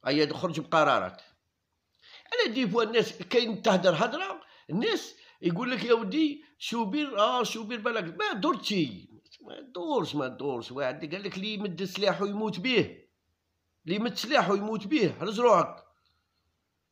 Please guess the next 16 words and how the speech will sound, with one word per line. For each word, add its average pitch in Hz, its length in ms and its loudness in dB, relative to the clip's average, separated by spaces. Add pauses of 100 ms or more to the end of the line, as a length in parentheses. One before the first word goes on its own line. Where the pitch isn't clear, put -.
(640)
عمرك 180 520 4
لا 214 100 2
تكون 202 280 -2
قاضب 175 320 4
في 156 140 0
حاجة 214 340 2
وتطلقها. 113 640 -6 (100)
راك 135 220 0
قاضب 175 260 2
في 208 120 -8
ذيك، 165 260 -10
ذيك 131 420 -6
مبدأ. 131 560 -2 (1000)
مهما 202 240 6
كلف 156 400 2
الأمر. 113 380 -6